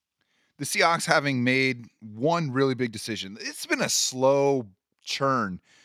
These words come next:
with this hiring cycle in the N F L. Usually by now, we've seen the new head coaches and G Ms and coordinators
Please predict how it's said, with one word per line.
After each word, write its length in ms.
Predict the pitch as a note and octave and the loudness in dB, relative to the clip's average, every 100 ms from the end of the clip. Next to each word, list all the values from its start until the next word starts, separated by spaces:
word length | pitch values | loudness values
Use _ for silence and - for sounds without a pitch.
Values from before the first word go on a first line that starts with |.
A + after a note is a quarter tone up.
| _ | _
with 140 | B2+ C3+ | -4 0
this 160 | C3 | 0
hiring 380 | - B2+ B2 G#2+ | 4 4 4 0
cycle 320 | A#2 A2 G#2+ | -2 -2 -2
in 60 | G#2 | -2
the 80 | G#2+ | -2
N 80 | |
F 100 | G#2 | -4
L. 140 | G#2+ F#2+ | -4 -2
Usually 380 | A2 A3 G#3+ E3+ | -2 -2 -2 2
by 200 | C3 B2 | 2 4
now, 400 | C3+ C3+ G#2 - - - _ | 2 2 2 -2 -12 -20 _
we've 200 | A#2+ F#3 | -6 -4
seen 480 | - D#3+ F#3+ C3 F#2+ - _ _ | -4 0 0 0 -4 -10 _ _
the 80 | B2 | -2
new 200 | C#3 C#3+ | 0 2
head 200 | D3 C3+ | 0 -2
coaches 540 | - C3+ C3 C3+ A#2+ | 0 0 0 -4 -6
and 120 | A#2+ A2 | -6 -6
G 200 | B2 B2 | -2 0
Ms 360 | B2 B2 A#2+ | 2 0 -4
and 120 | A2+ | -10
coordinators 800 | - C3 B2 A#2 A2+ A2 G2+ - | -4 -2 -2 -2 -2 -2 -4 -10